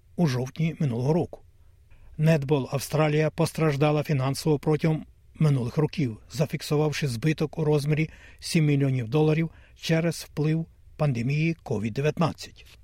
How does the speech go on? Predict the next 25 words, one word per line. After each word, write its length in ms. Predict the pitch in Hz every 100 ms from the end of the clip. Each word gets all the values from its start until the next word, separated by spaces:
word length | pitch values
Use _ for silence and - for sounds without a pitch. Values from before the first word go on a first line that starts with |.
| -
Про 120 | 131
курси 360 | - 156 - 180
обміну 400 | 131 117 139 151
валют. 360 | 160 101 - - - -
Як 220 | 143 151
інформує 560 | 165 - 151 131 135 143
Резервний 420 | 131 143 147 147
банк 260 | 131 131 127
Австралії, 460 | - 151 156 110 -
станом 380 | - 139 131 123
на 100 | 113
сьогодні, 540 | 135 139 131 98 - -
шістнадцятого 800 | - 165 - 139 117 - - 123
лютого, 400 | 139 175 113 92 -
один 240 | 165 151 165
австралійський 580 | 151 - 139 135 - 131
долар 300 | 151 151 147
ви 80 |
можете 300 | 165 175 -
обміняти 460 | 131 131 143 151 165
на 120 | 131
шістдесят 520 | - 123 117 - 139 - - -
дев'ять 400 | - 135 143 165
американських 640 | 151 135 123 120 107 - 147
центів. 420 | 170 131 -